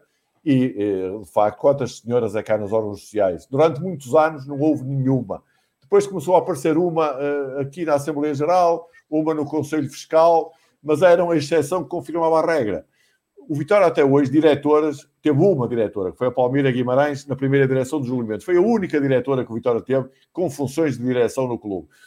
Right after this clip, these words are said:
Eu acho que isso, nós não vamos criar cotas para o, para o Conselho Vitoriano, nem para coisa nenhuma, Orlando. Mas eu acho que é uma obrigação de que, quem a cada momento se candidata à direção do Vitória, olhar para isso.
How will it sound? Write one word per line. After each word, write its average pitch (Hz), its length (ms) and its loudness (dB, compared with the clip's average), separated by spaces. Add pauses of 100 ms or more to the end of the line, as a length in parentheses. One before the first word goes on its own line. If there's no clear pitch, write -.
(300)
Eu 135 240 6
acho 123 220 6
que 127 100 -2
isso, 135 260 -4 (220)
nós 143 160 6
não 135 100 2
vamos 131 340 2
criar 127 340 2
cotas 123 420 2
para 127 160 0
o, 117 120 0
para - 200 -2
o 110 60 2
Conselho 113 340 -6
Vitoriano, 113 440 0
nem 123 100 -4
para 117 160 -4
coisa 120 260 -2
nenhuma, 117 340 -4
Orlando. 90 360 0 (420)
Mas 120 140 2
eu 120 180 6
acho 123 380 2
que 131 400 -4 (340)
é 127 140 8
uma 123 140 4
obrigação 120 800 2
de 92 160 -18
que, 151 280 -6 (120)
quem 175 260 0
a 135 120 0
cada 151 240 4
momento 127 380 -2
se - 80 -20
candidata 110 560 0
à - 20 0
direção 101 440 -4
do 98 120 -10
Vitória, 113 500 0 (280)
olhar 123 420 4
para 120 140 0
isso. 104 320 -4